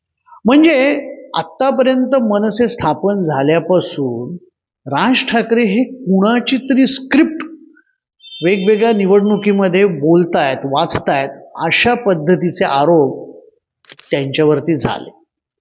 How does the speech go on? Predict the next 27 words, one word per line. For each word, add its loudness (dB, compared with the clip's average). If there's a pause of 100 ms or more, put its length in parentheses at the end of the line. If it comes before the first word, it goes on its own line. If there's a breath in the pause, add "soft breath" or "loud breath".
(380 loud breath)
म्हणजे 2
आता 0
बघा 0
ना -8 (100)
की -4
सुरुवातीला 2
मनसेला -2 (960)
खूप -2
चांगल्या 2
पद्धतीनं 0
प्रतिसाद -2
लाभला -2
होता. -6 (720 loud breath)
विशेष 2
करून 2
राज 0
ठाकरे 0
यांनी 2
जी 2
घोषणा 0
केली 0
होती -2
की -6
"मी 0
विकासाची 0
एक -4
ब्लूप्रिंट 2